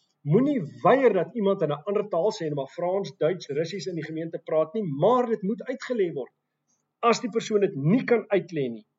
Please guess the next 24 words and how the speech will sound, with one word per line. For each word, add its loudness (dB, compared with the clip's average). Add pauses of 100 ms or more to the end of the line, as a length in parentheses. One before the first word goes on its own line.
(680)
dan 8
moet 2
hy 4
swyg 0 (380)
en 10
met 8
homself 2 (380)
en 4
met 2
God 2
spreek -4
volgens -6
vers 0
agentwintig. -2 (800)
Hy -2
sê -4
dan -2
verder, 2
"Laat -2
twee 2
of 0
drie -2
profete 0 (340)
spreek -2